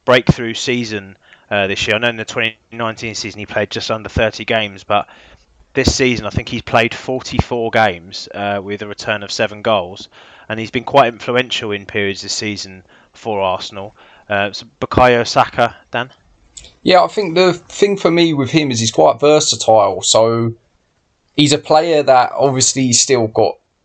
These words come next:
Speaker 2: loads of time, um, for, you know, his manager and for himself to figure out where he's, where his best position is. But he does seem to play where the manager wants him to, um, which is good, and it's, it's nice, it's refreshing to hear that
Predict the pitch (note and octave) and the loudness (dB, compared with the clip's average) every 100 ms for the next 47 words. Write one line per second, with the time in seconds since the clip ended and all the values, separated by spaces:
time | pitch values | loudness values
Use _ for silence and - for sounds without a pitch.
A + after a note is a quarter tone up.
0 | _ - B2+ B2+ B2 A2+ G2 F#2+ - A#2 | _ -4 0 4 4 2 -6 -6 2 4
1 | G#2+ F#2 G#2+ A2 - G#2 G2+ G2 G2 - | 4 2 -4 -2 2 6 4 2 -2 0
2 | G#2 G2 G#2 G2+ G#2+ A2 G#2 G2+ G2 G2+ | 0 2 2 2 4 2 0 0 0 0
3 | A2 G#2 A2 A#2 A2+ - G#2 - A2 G#2 | 0 2 2 2 0 -6 -6 -2 2 4
4 | G2+ - G#2+ G#2 G#2 G2+ G#2+ A2+ G#2+ - | 4 4 2 2 -2 -2 2 2 2 -2
5 | A#2 A2+ - A2+ A2+ A#2+ A#2 G#2 G2+ G2+ | -2 -2 -4 -2 0 2 2 2 0 2
6 | A2+ C#3 - D3+ C3+ B2 A2+ - C3+ A#2 | 2 2 2 -2 -2 -2 -6 2 4 4
7 | A2+ A2+ A2 _ _ _ - C3 A#2+ A2+ | 0 -4 -6 _ _ _ 0 4 6 4
8 | A2+ A2 G#2+ A#2+ A#2 A#2 A#2 C#3 B2 - | 4 2 2 0 0 0 2 0 0 -4
9 | G2+ A2+ E2 G2 A2+ - G#2+ G#2+ A2 A2 | -2 -2 -2 -4 -4 2 4 4 0 -2
10 | B2+ - F3 C3+ A2 A2 - - C3 - | -2 2 2 4 2 2 0 2 0 2
11 | C#3 A#2+ A2+ G#2+ A#2 A2+ C3 - A2+ G#2+ | 2 2 2 -2 -2 2 2 2 -2 0
12 | A2+ A#2 A2 G#2 - | 2 4 4 4 -2